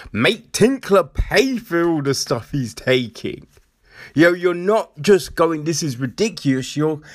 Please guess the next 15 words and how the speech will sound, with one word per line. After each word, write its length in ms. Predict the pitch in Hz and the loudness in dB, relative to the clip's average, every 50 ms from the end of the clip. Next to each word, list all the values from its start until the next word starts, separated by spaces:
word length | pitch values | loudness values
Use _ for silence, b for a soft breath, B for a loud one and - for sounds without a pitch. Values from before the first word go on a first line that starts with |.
| B B | B B
you're 240 | - 165 170 - _ - | 0 0 0 0 _ -4
in 220 | - 147 180 190 170 | 0 0 2 2 0
it. 220 | 113 95 92 - _ _ _ _ _ _ _ _ _ _ _ _ _ _ _ - | -2 -4 -8 -16 _ _ _ _ _ _ _ _ _ _ _ _ _ _ _ -16
<laughs> 40 | |
You 160 | - - - - | -12 -8 0 2
know 160 | 185 170 160 | 2 2 2
what 80 | 160 | 2
I 40 | 175 | -2
mean? 180 | 180 170 139 123 | -2 -2 0 2
You're 180 | 135 143 139 | 2 2 2
like, 400 | 127 123 147 143 139 127 - - B B B B B B B B B B _ _ _ _ - | 2 2 0 0 0 -2 -8 -14 B B B B B B B B B B _ _ _ _ -8
"Why? 760 | 147 110 107 107 110 170 190 196 190 180 147 87 85 76 73 - - _ _ _ _ _ | -8 -6 -2 2 4 4 4 4 2 -2 -4 -6 -8 -8 -10 -16 -20 _ _ _ _ _
Huh? 460 | - - 156 175 196 202 196 175 151 b b b b _ - | -6 0 2 2 2 2 0 -6 -12 b b b b _ -8
Come 300 | - - - 214 220 208 | -4 0 2 2 2 4
on. 500 | 202 196 180 165 147 120 92 85 95 | 2 2 2 2 0 0 -2 -6 -16